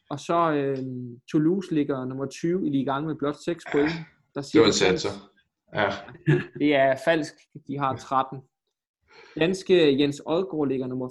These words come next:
Speaker 1: fem på topscorerlisten i æresdivisionen. Der siger du, det er falsk.
Speaker 2: Ja.
Speaker 1: Det er det også. Han ligger nummer fireogtyve. Øh, Niklas Bentner var i to tusind og tolv et mål fra at blive delt topscorer. Det svarer du er sandt.
Speaker 2: Ja.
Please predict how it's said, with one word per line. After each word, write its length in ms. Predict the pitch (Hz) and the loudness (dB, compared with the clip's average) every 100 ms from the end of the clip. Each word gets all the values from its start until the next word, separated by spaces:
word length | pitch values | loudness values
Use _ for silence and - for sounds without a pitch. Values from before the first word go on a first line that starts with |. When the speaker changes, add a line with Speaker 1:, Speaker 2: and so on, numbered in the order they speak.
| - | -6
Speaker 1:
fem 180 | 175 160 | -6 -6
på 80 | |
topscorerlisten 680 | 143 165 165 - 135 127 123 | -4 -4 -6 -4 -4 -4 -4
i 100 | - | -2
æresdivisionen. 840 | 143 180 160 131 - 135 131 123 123 | 0 0 -2 -6 -6 -10 -10 -14 -10
Der 100 | 143 | -10
siger 260 | 139 160 156 | -4 -2 -2
du, 80 | 135 | -2
det 140 | 147 | -4
er 40 | |
falsk. 380 | 143 170 147 - _ _ _ _ _ - | -2 -4 -6 -14 _ _ _ _ _ 0
Speaker 2:
Ja. 220 | 107 107 - - - | 0 0 -10 -20 -6
Speaker 1:
Det 120 | 135 | -4
er 100 | 135 | -2
det 100 | 131 | -2
også. 240 | 120 143 - | -2 -4 -4
Han 100 | 131 | -6
ligger 160 | 127 | -4
nummer 160 | 127 131 - | -6 -10 -6
fireogtyve. 540 | 156 160 147 147 156 _ _ _ _ _ _ _ - | -4 -2 2 2 0 _ _ _ _ _ _ _ -6
Øh, 460 | 156 147 139 139 131 | 0 2 2 0 0
Niklas 420 | 147 180 175 - | 2 2 2 4
Bentner 460 | - 202 - 170 151 143 - 135 | 6 6 4 0 0 -4 -6 0
var 100 | 156 | 0
i 160 | 170 156 | 0 -2
to 200 | 196 185 | 0 0
tusind 300 | - 165 - | -2 -10 -8
og 40 | 147 | -6
tolv 200 | 170 160 185 | -4 -2 -2
et 140 | 180 | -4
mål 260 | 180 165 143 | -2 -4 -4
fra 140 | 151 151 | -6 -6
at 60 | |
blive 160 | 143 139 | -4 -2
delt 200 | 160 156 | -2 -4
topscorer. 460 | 160 160 - 139 127 | -8 -10 -12 -12 -12
Det 160 | 127 135 | -12 -8
svarer 180 | 143 | -6
du 120 | 147 143 | -4 -4
er 60 | |
sandt. 360 | 135 - 180 185 _ _ _ _ _ _ 104 | -6 -10 -10 -12 _ _ _ _ _ _ -8
Speaker 2:
Ja. 180 | 101 | -8